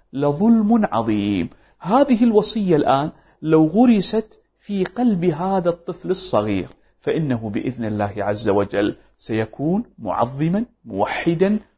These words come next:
مؤمنا حق الإيمان بالله الواحد الأحد. أذكر رعاكم الله أني دخلت مسجدا فرأيت شابا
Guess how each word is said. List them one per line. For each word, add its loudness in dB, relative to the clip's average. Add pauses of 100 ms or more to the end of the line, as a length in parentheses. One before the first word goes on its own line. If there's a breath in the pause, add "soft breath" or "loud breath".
(100)
مؤمنا 0
حق -12
الإيمان 0 (320 soft breath)
بالله 0
الواحد 0
الأحد. -4 (420)
أذكر -2 (120)
رعاكم 0
الله 0 (420)
أني 0
دخلت -4
مسجدا -4 (280 soft breath)
فرأيت 0
شابا -2